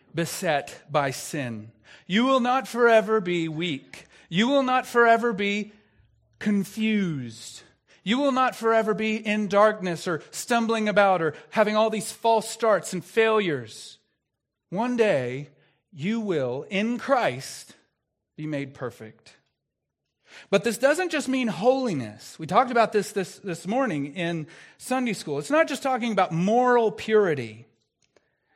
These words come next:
Because the angels who did not fall, as Peter calls them, the elect angels, are holy.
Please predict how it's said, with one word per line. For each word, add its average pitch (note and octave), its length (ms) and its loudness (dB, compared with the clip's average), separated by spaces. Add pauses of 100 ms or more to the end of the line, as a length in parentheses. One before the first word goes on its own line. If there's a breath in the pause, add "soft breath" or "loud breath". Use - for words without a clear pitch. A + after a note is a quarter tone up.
(240)
Because A#3+ 360 2 (500)
the B3 140 0
angels D4+ 500 0
who B3 100 -2
did A#3+ 160 -2
not A3+ 220 -2
fall, F3+ 460 2
as F3 160 -2
Peter G#3+ 240 -2
calls F3+ 260 -4
them, E3+ 140 -4
the E3 100 -2
elect G#3+ 340 0
angels, D3+ 600 -4 (240 loud breath)
are A3+ 240 4
holy. E3 580 -2